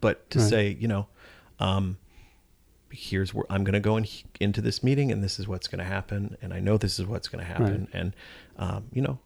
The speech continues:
Speaker 2: It's
Speaker 1: just
Speaker 2: from that slight remove
Speaker 1: Yeah,
Speaker 2: of
Speaker 1: just a
Speaker 2: just
Speaker 1: step back.
Speaker 2: slightly outside of your own head, which is
Speaker 1: Mm-hmm.
Speaker 2: where we wanna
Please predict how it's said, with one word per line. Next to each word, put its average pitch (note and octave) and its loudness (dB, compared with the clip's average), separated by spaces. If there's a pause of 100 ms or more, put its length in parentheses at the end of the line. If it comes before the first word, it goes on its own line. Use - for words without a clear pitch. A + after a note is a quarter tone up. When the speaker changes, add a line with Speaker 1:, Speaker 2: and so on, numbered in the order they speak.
(120)
Speaker 2:
It's B2+ -12
Speaker 1:
just - -4
Speaker 2:
from A#2+ 6
that G#2 2
slight A2 0
remove G2+ 4 (200)
Speaker 1:
Yeah, E3+ -4
Speaker 2:
of G#2 4
Speaker 1:
just - 0
a - -4 (480)
Speaker 2:
just - 2 (100)
Speaker 1:
step - 2
back. A2 0
Speaker 2:
slightly B2 4
outside G2+ 6
of F#2+ 6
your F#2 6
own F2 4
head, E2+ 0
which G2 0
is A2 0
Speaker 1:
Mm-hmm. A2 -2
Speaker 2:
where F#2+ 4
we F2 -4 (260)
wanna F2+ -2